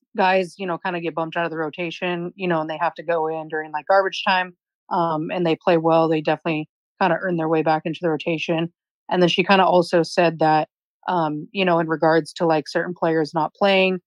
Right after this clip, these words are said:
you know, going from, you know, starting to not playing some games, they know,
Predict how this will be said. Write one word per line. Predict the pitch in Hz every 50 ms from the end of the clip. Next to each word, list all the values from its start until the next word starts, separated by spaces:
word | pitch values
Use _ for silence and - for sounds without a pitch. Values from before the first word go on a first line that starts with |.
| _ _ _ _ _ -
you | 190 180
know, | 175 165
going | 156 160 170 165 160 160 151 -
from, | - 170 160 156 156 151 170 -
you | - 185 165
know, | 156
starting | 143 - - 170 160 160 165 160 160 156 151 143
to | - 170
not | 156 151 147 -
playing | - 190 165 160 156 156 151
some | - 175 165
games, | 156 160 165 160 160 160 170 _ _ _ _ _ _ _ -
they | - 190 196 202
know, | 196 190 185 180 175 175 170 160 156 151